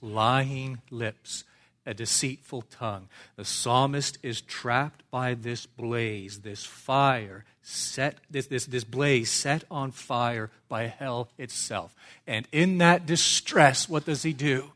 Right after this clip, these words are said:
This brings us to the second point. He cries out, he calls out to the Lord. And here we have the psalmist's prayer. It's right there in verse two. First couple of words.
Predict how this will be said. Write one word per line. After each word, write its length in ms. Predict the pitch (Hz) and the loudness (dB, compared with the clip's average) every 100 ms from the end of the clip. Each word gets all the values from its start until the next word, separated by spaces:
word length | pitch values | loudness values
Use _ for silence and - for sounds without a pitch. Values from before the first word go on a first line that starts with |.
| _ _ | _ _
This 120 | 117 | -18
brings 200 | - 135 | -8 -4
us 60 | 139 | -2
to 80 | 160 | 0
the 80 | 143 | 2
second 380 | 160 143 156 | 2 2 -4
point. 280 | - 127 110 _ _ _ _ _ _ | -6 -6 -6 _ _ _ _ _ _
He 120 | - 107 | -16 -12
cries 500 | - 170 165 156 165 | 10 12 12 12 10
out, 240 | 147 127 | 8 6
he 120 | 127 | -4
calls 600 | - - 208 208 151 113 | -10 12 12 12 12 8
out 280 | 127 123 - _ _ - | 2 2 -2 _ _ -10
to 80 | |
the 80 | 117 | -4
Lord. 360 | 113 120 107 87 _ _ _ _ _ _ _ _ _ | -2 -2 -2 -10 _ _ _ _ _ _ _ _ _
And 120 | 107 | -2
here 140 | 120 131 | 2 4
we 120 | 139 | 4
have 160 | 131 | 2
the 60 | 127 | 2
psalmist's 500 | - 135 127 131 - | 4 6 4 2 -4
prayer. 520 | - 180 165 107 - _ | -6 0 2 2 -4 _
It's 100 | - | -4
right 180 | 139 143 | 0 2
there 180 | 156 151 | 4 4
in 80 | 143 | 4
verse 300 | 151 147 - | 2 2 0
two. 380 | - 170 117 80 _ _ _ _ _ _ | 0 0 0 -6 _ _ _ _ _ _
First 280 | - 147 - | 0 0 4
couple 300 | 202 151 143 | 4 4 -2
of 100 | 139 | 2
words. 460 | 156 127 - - | 4 2 -2 -18